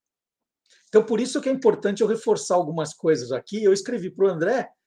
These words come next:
e tô contando isso porque, é, agora nós, nós estamos também em podcast. Você não precisa falar assim, "Puxa, eu vou gastar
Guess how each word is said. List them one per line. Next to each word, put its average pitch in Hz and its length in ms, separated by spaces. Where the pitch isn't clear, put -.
e 135 80
tô - 140
contando 190 420
isso - 320
porque, 214 480
é, 190 600
agora 196 640
nós, - 640
nós 180 220
estamos 277 360
também 220 260
em - 80
podcast. 160 880
Você 202 200
não 180 60
precisa 269 420
falar 196 120
assim, 190 200
"Puxa, 196 280
eu 139 40
vou 196 280
gastar 160 840